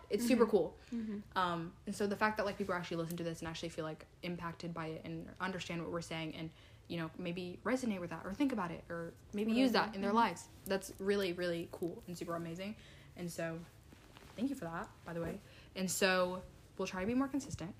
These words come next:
Speaker 2: Sorry about that
Speaker 1: Sorry
Speaker 2: again.
Speaker 1: about our inconsistency.
Speaker 2: <laughs>
Speaker 1: Um, or inconsistency. So, yeah.
Speaker 2: Yeah.
Speaker 1: Bye, y'all.
Speaker 2: So, bye, guys. Have a happy Halloween. I don't know when we're gonna post this.
Speaker 1: Happy Halloween. Rawr.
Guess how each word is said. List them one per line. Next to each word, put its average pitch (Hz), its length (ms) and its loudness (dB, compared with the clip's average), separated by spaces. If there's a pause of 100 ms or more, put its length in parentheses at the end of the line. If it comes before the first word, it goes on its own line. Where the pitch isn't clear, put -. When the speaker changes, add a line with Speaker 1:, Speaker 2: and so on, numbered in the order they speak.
(120)
Speaker 2:
Sorry 208 500 -4 (280)
about 220 140 -14
that 240 80 -8
Speaker 1:
Sorry 175 160 2
Speaker 2:
again. 175 120 2
Speaker 1:
about 175 200 0
our 175 360 2 (180)
inconsistency. 175 840 2
Speaker 2:
<laughs> 269 960 12
Speaker 1:
Um, 233 380 12 (380)
or 202 120 -2
inconsistency. 175 800 -8 (540)
So, 233 340 -4 (280)
yeah. 208 100 -8 (400)
Speaker 2:
Yeah. 269 120 -2 (140)
Speaker 1:
Bye, 180 160 -6
y'all. 262 140 0
Speaker 2:
So, 196 380 0 (280)
bye, 214 160 10
guys. 214 320 6
Have 208 200 2
a 202 360 4
happy 208 180 -6
Halloween. 190 400 -2
I 185 40 0
don't 196 100 0
know 202 80 0
when 196 120 0
we're 196 60 0
gonna 190 120 0
post 180 300 -6
this. 156 200 -6
Speaker 1:
Happy - 160 -2
Halloween. 240 480 4 (140)
Rawr. - 380 4